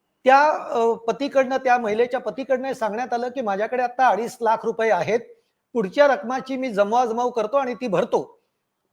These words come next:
परंतु जो पाहिजे तसा पॉझिटिव्ह रिस्पॉन्स हा हॉस्पिटलकडनं आला नाही आणि त्यामुळे या सगळ्या प्रकरणामध्ये बराच वेळ गेला. एकीकडे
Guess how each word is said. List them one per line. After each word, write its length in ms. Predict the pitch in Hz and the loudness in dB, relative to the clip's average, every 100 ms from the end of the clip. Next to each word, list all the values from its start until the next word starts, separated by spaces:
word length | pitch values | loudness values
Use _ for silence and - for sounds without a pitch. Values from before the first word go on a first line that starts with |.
| _ | _
परंतु 480 | 247 311 320 - 147 147 _ _ _ _ 147 | 4 6 4 0 -10 -12 _ _ _ _ -16
जो 380 | 117 180 311 | -4 4 4
पाहिजे 600 | 320 - 214 214 180 262 269 | 4 2 2 2 0 0 0
तसा 280 | 226 - 226 | -2 -2 -2
पॉझिटिव्ह 720 | 240 208 156 165 208 233 247 | 0 -2 -2 -2 -2 -2 -2
रिस्पॉन्स 480 | 175 165 - 254 285 - - _ - | -4 -6 -2 -2 -2 -10 -20 _ -8
हा 320 | - 208 247 - - _ - | 2 4 2 -2 -14 _ -6
हॉस्पिटलकडनं 680 | 190 - 277 320 269 262 | -4 -4 -2 0 0 2
आला 280 | 311 220 285 | 2 4 4
नाही 180 | 262 127 - _ _ _ _ _ _ _ _ _ _ | 4 -2 -12 _ _ _ _ _ _ _ _ _ _
आणि 180 | 180 226 | -4 -2
त्यामुळे 640 | 208 - 254 302 277 294 269 | -2 2 4 4 4 6 4
या 140 | 269 | 0
सगळ्या 260 | 262 233 277 | 0 0 0
प्रकरणामध्ये 720 | 262 226 277 285 285 262 285 | 0 2 2 2 0 2 0
बराच 420 | 208 185 247 - | 2 2 0 2
वेळ 160 | 277 277 | 4 4
गेला. 320 | 240 240 247 - - _ _ | 4 0 0 -6 -20 _ _
एकीकडे 640 | - 196 285 269 269 277 | -2 -2 -2 2 6 6